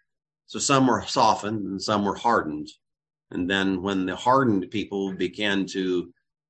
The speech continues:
blaspheme, he took the softened ones away and spoke to them separately.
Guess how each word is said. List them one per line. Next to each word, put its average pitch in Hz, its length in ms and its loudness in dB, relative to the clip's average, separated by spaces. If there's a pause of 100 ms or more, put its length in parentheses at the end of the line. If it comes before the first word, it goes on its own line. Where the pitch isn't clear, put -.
(120)
blaspheme, 104 1000 2 (160)
he 101 260 -4
took 120 400 -2 (100)
the 104 140 -2
softened 113 540 2
ones 87 340 -2
away 95 440 2 (760)
and 98 120 0
spoke 98 300 -2
to 98 100 -4
them 85 480 -2
separately. - 500 -6